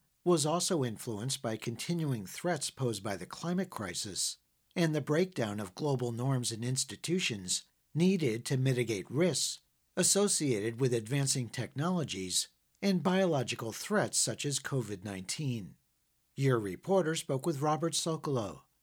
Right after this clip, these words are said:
theoretical physicist and professor emeritus of mechanical and aerospace engineering at Princeton University,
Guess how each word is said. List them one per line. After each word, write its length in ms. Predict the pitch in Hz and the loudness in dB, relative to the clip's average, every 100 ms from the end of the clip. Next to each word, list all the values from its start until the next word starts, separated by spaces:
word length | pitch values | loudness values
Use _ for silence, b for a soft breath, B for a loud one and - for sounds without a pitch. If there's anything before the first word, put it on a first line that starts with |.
| _ _ | _ _
theoretical 640 | 160 147 127 127 123 104 | 2 4 2 0 -2 -6
physicist 640 | - 180 180 160 - 117 131 | -4 -2 0 0 0 -2 -4
and 140 | 117 | -4
professor 500 | 123 110 143 131 120 | -4 0 0 2 0
emeritus 540 | 101 123 127 110 104 123 | -2 0 0 2 0 -2
of 100 | 107 | -4
mechanical 600 | 104 - 151 131 123 104 | -8 -4 0 0 -2 -6
and 200 | 98 - | -8 -4
aerospace 640 | 147 120 113 123 107 131 | 0 0 0 -2 -2 -2
engineering 600 | 117 101 107 170 147 110 | -4 -6 -2 0 0 -2
at 140 | 82 | -6
Princeton 460 | - 139 - 120 110 | -2 -2 -2 -4 -6
University, 840 | 113 98 92 151 180 120 80 - | -6 -4 -2 0 0 -2 -6 -10